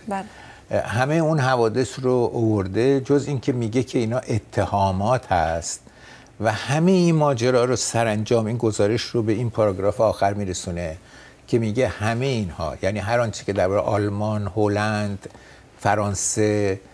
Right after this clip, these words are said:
Speaker 2: اینها گفته شد تا رسید آخریش به دانمارک،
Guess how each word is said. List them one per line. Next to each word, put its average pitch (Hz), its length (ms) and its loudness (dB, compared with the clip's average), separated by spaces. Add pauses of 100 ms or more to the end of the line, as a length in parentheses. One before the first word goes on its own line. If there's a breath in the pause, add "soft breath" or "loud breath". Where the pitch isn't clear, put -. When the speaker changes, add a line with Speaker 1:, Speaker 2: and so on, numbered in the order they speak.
(280 loud breath)
Speaker 2:
اینها 110 280 0
گفته 101 380 -2
شد 107 260 0
تا 104 120 2
رسید 98 360 -2
آخریش 95 380 -2
به 90 100 -8
دانمارک، 95 640 -4